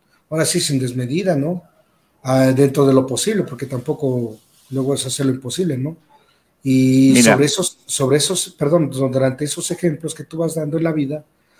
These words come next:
Speaker 1: pues alguien los tiene que ver y te tiene que seguir. O sea, a mí me queda muy claro, ¿no? Pero desde tu punto de vista, ¿crees que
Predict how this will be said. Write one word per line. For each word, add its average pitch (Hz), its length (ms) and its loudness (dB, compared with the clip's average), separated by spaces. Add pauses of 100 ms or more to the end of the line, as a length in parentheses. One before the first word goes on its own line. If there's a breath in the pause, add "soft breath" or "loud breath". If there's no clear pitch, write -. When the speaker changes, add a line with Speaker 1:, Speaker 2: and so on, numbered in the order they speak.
(180)
Speaker 1:
pues - 160 -2
alguien 147 220 2
los 131 100 -2
tiene 151 220 -2
que 127 100 -10
ver 151 160 -2
y 147 60 -6
te 127 140 -16
tiene 151 220 -6
que 117 120 -12
seguir. 151 320 -8
O 151 60 -6
sea, 156 140 -4 (380)
a 147 140 0
mí 180 100 8
me 208 140 4
queda 175 160 4
muy 165 160 2
claro, 175 260 2
¿no? 147 140 -2
Pero 127 340 -8 (1700)
desde 135 280 2
tu 127 160 -8
punto 165 300 -2
de 143 80 4
vista, 135 320 -2
¿crees 143 280 0
que 120 520 -2